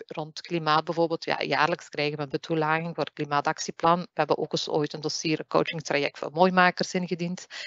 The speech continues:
Ik heb, eh, nu een dossier goedgekeurd met P D P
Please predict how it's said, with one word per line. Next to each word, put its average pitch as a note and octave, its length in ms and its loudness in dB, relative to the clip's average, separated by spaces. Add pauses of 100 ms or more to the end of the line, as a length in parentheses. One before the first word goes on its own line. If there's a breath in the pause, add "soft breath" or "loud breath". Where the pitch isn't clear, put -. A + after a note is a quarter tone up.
(360 loud breath)
Ik - 180 0
heb, D#3+ 260 6
eh, D3 400 6
nu D#3 200 0
een E3 80 -2
dossier D#3+ 400 0
goedgekeurd D#3 680 0
met D3+ 240 0
P - 40 0
D D#3+ 200 2
P - 60 -6